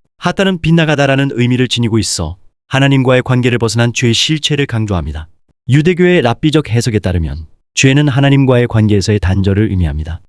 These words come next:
미드라시에서는 죄를 영적인 병처럼 묘사하며 그것은 인간이 하나님의 뜻을 벗어날 때 발생하는 존재라고 해석합니다. 이 해석은 가인이 하나님과의 관계를 유지하지 못한 이유가 바로 죄라는 본질적인 문제에 있다는 것을 보여줍니다.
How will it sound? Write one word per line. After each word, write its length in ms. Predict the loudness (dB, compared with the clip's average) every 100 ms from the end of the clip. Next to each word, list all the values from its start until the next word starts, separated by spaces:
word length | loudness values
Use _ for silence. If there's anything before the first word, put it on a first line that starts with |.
| _ -4
미드라시에서는 760 | -2 0 0 2 0 2 0 0
죄를 340 | 0 0 2
영적인 400 | 0 0 0 0
병처럼 440 | 2 0 0 0 2
묘사하며 540 | 0 0 -2 -4 -8 -16 _ -4
그것은 320 | 0 2 2 2
인간이 300 | 2 2 0
하나님의 440 | 2 2 2 2
뜻을 240 | 0 0
벗어날 340 | 0 0 0 0
때 120 | -2
발생하는 460 | 0 0 0 2 2
존재라고 480 | 0 0 0 0
해석합니다. 580 | 0 0 -2 -2 -2 -6 -10 -20 _ -2
이 320 | 2 2 2
해석은 640 | 2 2 0 0 -2 -4 -10 -18 _ -6
가인이 500 | -2 0 2 2 2
하나님과의 600 | 2 2 4 4 2 2
관계를 400 | 2 2 0 0
유지하지 340 | 0 0 0
못한 320 | 0 2 2
이유가 420 | 2 2 0 -4 -8 -18 _ -2
바로 260 | 0 2
죄라는 380 | 0 0 0 -2
본질적인 520 | 0 0 0 0 2
문제에 300 | 2 2 2
있다는 260 | 0 0 0
것을 220 | 0 0
보여줍니다. 600 | 0 0 0 -4 -4 -8